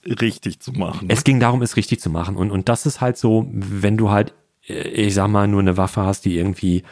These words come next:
Speaker 2: keine Ahnung, jetzt, ähm, Savage Worlds als Beispiel, da gibt's halt einfach nicht, zumindest in der Liste,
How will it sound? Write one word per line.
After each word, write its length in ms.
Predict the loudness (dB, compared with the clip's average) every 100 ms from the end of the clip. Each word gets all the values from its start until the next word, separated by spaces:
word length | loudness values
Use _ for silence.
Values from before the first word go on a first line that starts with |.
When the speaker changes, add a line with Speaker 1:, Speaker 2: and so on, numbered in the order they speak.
| -20 _
Speaker 2:
keine 200 | -10 -6
Ahnung, 240 | -4 -4 -4
jetzt, 280 | -8 -10 -10
ähm, 300 | -4 -4 -4 -10 _
Savage 400 | -4 0 0 2
Worlds 300 | 2 2 0
als 160 | -4
Beispiel, 420 | 0 0 0 0 0
da 100 | 0
gibt's 240 | -2 -4
halt 100 | -4
einfach 320 | -4 -4 -2
nicht, 320 | -2 -2 -6
zumindest 280 | -2 0 0
in 60 | 0
der 100 | 0
Liste, 360 | 0 0 -4